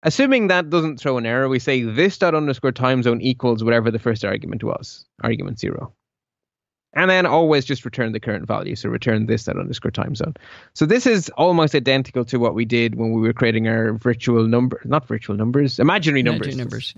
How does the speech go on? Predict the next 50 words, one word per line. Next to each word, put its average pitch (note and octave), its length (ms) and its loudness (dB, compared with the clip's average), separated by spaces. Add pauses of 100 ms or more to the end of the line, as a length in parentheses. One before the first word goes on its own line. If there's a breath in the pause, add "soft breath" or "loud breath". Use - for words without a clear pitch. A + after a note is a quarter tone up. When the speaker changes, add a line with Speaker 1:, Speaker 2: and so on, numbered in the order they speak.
(160)
Speaker 2:
Yeah. B2+ 300 0 (420)
Speaker 1:
We C3+ 100 0
had D#3 160 4
a D3+ 40 4
Speaker 2:
Okay. G#3+ 60 0
Speaker 1:
function D#3+ 360 -2
for - 140 -12
accessing C#3 360 -2
the B2 80 0
real B2 260 2
part A#2 280 0
and A2+ 80 -6
the A2+ 60 -4
imaginary A2 460 -8
part. B2+ 280 0
Well, F#3+ 100 4
here's G3+ 180 4
a F#3 60 0
function D3 360 -4
for B2 140 -2
accessing A2+ 360 -6
the A2 60 -6
time - 300 -8
zone. - 240 -8 (440 loud breath)
And F#3+ 120 4
again, F3 320 4
we C#3+ 120 4
do D3 160 4
our C#3 100 4
data D3 340 2
validation A2 560 -4
so A2+ 120 -6
that A2 120 0
no B2 140 2
one A#2+ 160 2
can A#2 140 0
shove A2+ 300 2
silly A2+ 360 0
data G#2+ 360 0
into A2 320 -2
our A#2+ 120 4
object, - 500 -4
because - 220 -10
that - 140 -2
would - 120 -6
make - 200 -2
our B2 80 4
object - 340 -2
very F#2 140 0
cranky. G3+ 360 -2